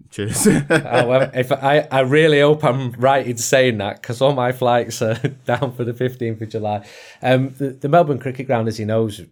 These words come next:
Speaker 2: one of the great stadiums in world football. Just enjoy it. Just soak it all in and get to the ground early. Look at all the different United fans. Maybe try and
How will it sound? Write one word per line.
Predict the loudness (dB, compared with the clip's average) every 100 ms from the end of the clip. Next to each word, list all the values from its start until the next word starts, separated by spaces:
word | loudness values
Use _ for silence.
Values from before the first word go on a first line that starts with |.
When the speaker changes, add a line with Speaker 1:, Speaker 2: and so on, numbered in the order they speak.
| _
Speaker 2:
one | -10 -10
of |
the | -4
great | -4 -4
stadiums | -4 -2 -2 -2 -4
in | -4 -4
world | -4 -4
football. | -8 -8 -8
Just | -8 -6
enjoy | -4 0 0
it. | 0
Just | -4 -10 -6
soak | -4 -4 -6
it | -6
all | -4 -2
in | -4 -6 _ _ _ _ _ -10
and | -6 -6 -6 -4
get | -4 -4
to | -10
the | -4
ground | -2 0 0
early. | 0 0 0
Look | -2 -6 -8
at |
all | -4 -4 -4
the | -6
different | -8 -10 -12 -10
United | -8 -8 -8 -10 -8
fans. | -8 -6 -8 -10 -10
Maybe | -10 -10
try | -10 -8 -6
and | -6 -8